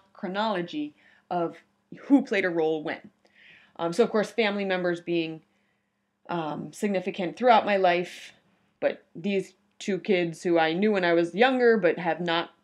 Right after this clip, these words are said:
talked to or seen since, um, they were just influential in my childhood,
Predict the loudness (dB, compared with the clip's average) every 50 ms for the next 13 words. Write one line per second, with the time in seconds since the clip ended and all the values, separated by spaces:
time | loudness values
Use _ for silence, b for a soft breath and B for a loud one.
0 | _ -10 -6 -6 -6 -6 -4 -2 -2 -2 -2 -6 -8 -10 -10 -8 -8 -8 -4 -2
1 | -2 0 0 -2 -2 -6 -16 -20 b b b b b b -6 -4 -4 -2 -4 -4
2 | -4 -2 0 2 2 2 0 0 -4 -6 -6 -6 -4 -4 -6 -6 -6 -10 -18 _
3 | -12 -12 -12 -10 -12 -14 -14 -12 -10 -10 -10 -10 -10 -12 -12 -14 -14 -14 -16 -16
4 | -16 -20 -20 -20